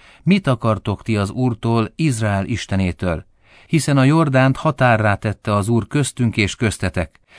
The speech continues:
Rúben fiai és Gád fiai, nincs nektek közöttök az Úrhoz. Így a ti fiaitok lesznek az okai annak,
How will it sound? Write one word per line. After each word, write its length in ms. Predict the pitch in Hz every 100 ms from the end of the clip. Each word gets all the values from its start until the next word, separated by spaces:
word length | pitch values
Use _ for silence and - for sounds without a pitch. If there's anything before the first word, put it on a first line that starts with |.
| -
Rúben 480 | - 185 165 160 139
fiai 440 | - 135 127 123
és 260 | 131 120 110
Gád 280 | 139 131
fiai, 440 | - 120 110 104 95 - -
nincs 340 | - 170 160 135
nektek 420 | 113 - 101 -
közöttök 420 | 110 101 92 95
az 140 | 95
Úrhoz. 460 | 98 92 82 87 - _ _ _ -
Így 220 | 151 139
a 80 | 131
ti 240 | - 175
fiaitok 640 | 143 139 131 123 110 104
lesznek 440 | 113 101 - 101 98
az 120 | 92
okai 400 | - 127 120 107
annak, 480 | 131 139 135 120